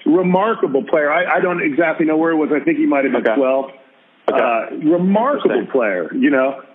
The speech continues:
Speaker 1: Big Willie <laughs> Rasuleka's still going, you know.
Speaker 2: Oh, yeah.
Speaker 1: Timeless,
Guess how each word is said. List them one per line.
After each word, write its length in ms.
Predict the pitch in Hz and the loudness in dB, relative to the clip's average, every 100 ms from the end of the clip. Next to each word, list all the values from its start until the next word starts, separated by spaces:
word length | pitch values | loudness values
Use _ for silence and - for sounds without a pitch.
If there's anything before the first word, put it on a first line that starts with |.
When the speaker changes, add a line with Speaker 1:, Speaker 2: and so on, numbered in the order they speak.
| - | -2
Speaker 1:
Big 200 | 170 139 | 0 2
Willie 380 | 147 165 170 | 2 2 2
<laughs> 40 | 165 | 0
Rasuleka's 880 | 143 - - 180 156 156 - 165 - | 0 -4 -2 0 0 0 0 -2 0
still 240 | 165 160 | 0 0
going, 500 | 143 143 147 160 170 - | 2 2 2 0 -2 0
you 100 | 135 | 0
know. 220 | 139 147 143 | 2 0 0
Speaker 2:
Oh, 400 | 139 123 113 107 | 0 2 2 2
yeah. 80 | |
Speaker 1:
Timeless, 300 | 110 156 156 | 0 0 -2